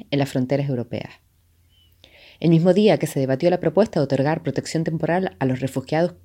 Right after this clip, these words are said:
ucranianos, con base a una directiva europea de dos mil uno que nunca se había activado, unas dos mil quinientas personas intentaron saltar la valla de Melilla.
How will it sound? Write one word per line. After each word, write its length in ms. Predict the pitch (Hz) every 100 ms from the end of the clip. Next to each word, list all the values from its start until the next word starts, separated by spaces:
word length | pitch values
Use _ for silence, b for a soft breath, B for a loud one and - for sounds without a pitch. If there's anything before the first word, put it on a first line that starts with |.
| _
ucranianos, 640 | - 185 147 131 131 139 254 - b b b b
con 200 | - 139
base 420 | 143 202 - 127 -
a 100 | 131
una 140 | 139
directiva 500 | 156 151 151 185 175
europea 380 | 135 131 131 190
de 80 | 135
dos 120 | 139
mil 280 | 165 165 - -
uno 280 | 196 131 -
que 120 | - 156
nunca 320 | 214 220 127
se 100 | -
había 160 | 170
activado, 680 | 175 - 127 139 208 - - b b b b -
unas 240 | 240 240
dos 100 | 220
mil 220 | 202 208
quinientas 320 | - 185 180
personas 400 | 196 170 - 170
intentaron 460 | 175 151 147 143 156
saltar 340 | 160 131 143
la 80 | 135
valla 240 | 127 131 127
de 80 |
Melilla. 440 | 117 107 110 107